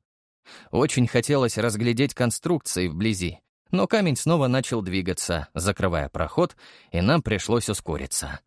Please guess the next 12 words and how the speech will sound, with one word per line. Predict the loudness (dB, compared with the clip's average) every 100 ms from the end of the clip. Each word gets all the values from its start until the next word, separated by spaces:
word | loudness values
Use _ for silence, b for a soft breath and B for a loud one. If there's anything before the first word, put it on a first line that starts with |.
| _ _ _ _ _ _ _ _ _ -10
Словно | 0 4 4 4 0
через | 0 -2 0
тёмный | 0 2 0
туннель | 0 2 2 0 B B
мы | 0 2
вбежали | 2 0 2 2 2 0
как | -2 0
раз | 0 0
тогда, | -2 2 0 0 B
когда | -2 0 2
брешь | 2 0 2
закрылась. | -2 -2 -4 -4 -6 -8